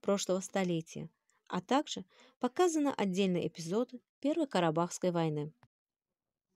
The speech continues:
Вторая книга остросюжетной трилогии «Однажды в Москве». Москва, девяностые.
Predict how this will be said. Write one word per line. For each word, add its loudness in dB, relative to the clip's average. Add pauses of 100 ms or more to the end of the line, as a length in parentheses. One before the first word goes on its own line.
(680)
Вторая 6
книга 2
остросюжетной -2
трилогии 0
«Однажды 0
в 0
Москве». -6 (960)
Москва, 4
девяностые. 2